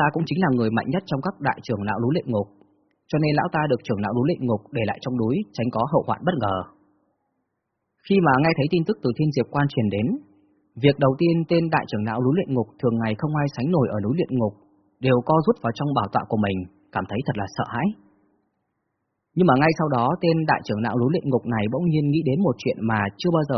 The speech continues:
lão ta dám nghĩ đến. Một cảm giác mừng như điên nhanh chóng xuất hiện, tựa như là một đám cháy bừng trong khu rừng. Bên trong núi luyện ngục, bảo tọa được đặt trên đầu của lão ta không ai ngồi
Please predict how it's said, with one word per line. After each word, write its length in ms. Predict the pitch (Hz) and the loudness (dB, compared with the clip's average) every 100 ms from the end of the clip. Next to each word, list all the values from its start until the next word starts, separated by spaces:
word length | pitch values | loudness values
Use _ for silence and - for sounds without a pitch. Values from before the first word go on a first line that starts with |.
| 104 | 0
lão 100 | 113 | -2
ta 80 | 143 127 | -2 -2
dám 100 | 117 | -2
nghĩ 120 | 131 107 | -2 -2
đến. 100 | 110 180 277 _ _ _ _ - | -2 -4 -8 _ _ _ _ 2
Một 120 | 135 - | 2 4
cảm 160 | 123 104 110 | 0 0 0
giác 100 | 214 | 0
mừng 180 | 139 120 | 0 2
như 120 | 131 147 | 0 0
điên 140 | 156 147 | -2 0
nhanh 160 | 151 | -2
chóng 160 | 139 117 | -2 -4
xuất 140 | 202 - | -6 -2
hiện, 140 | 113 98 - _ | -2 -2 -8 _
tựa 100 | 95 | 0
như 80 | 151 135 | 0 0
là 100 | 110 | 0
một 200 | 104 104 117 | 0 -2 -2
đám 120 | 107 107 | -6 -4
cháy 120 | 107 180 175 | -6 -6 -2
bừng 140 | 113 107 | -2 -2
trong 140 | 131 | -6
khu 120 | 131 131 | -4 -4
rừng. 160 | 113 98 92 _ _ _ _ _ _ _ _ _ _ _ _ _ _ | -2 -4 -8 _ _ _ _ _ _ _ _ _ _ _ _ _ _
Bên 100 | 185 | 2
trong 160 | 185 185 | 4 4
núi 120 | 156 214 | 4 2
luyện 140 | - 131 | 0 0
ngục, 160 | 113 - | 0 -2
bảo 180 | - 113 107 | -2 0 2
tọa 140 | 123 - | -2 0
được 180 | 123 - | -4 -4
đặt 140 | - 117 | -6 -6
trên 220 | - 160 143 | -4 -2 2
đầu 140 | 117 104 | 0 0
của 80 | |
lão 140 | 113 151 | -2 -2
ta 100 | 151 147 | -4 -4
không 180 | 165 156 | -2 -2
ai 120 | 143 | 0
ngồi 200 | 139 117 | 2 2